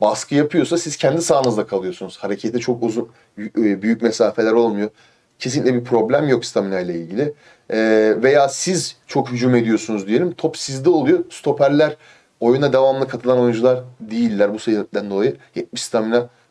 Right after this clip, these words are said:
doksan dakika, yüz yirmi dakikayı çok rahat çıkartır.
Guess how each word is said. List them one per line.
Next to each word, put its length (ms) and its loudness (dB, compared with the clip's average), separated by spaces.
doksan 400 0
dakika, 220 0
yüz 240 -2
yirmi 200 0
dakikayı 300 -2
çok 280 -6
rahat 260 2
çıkartır. 520 -4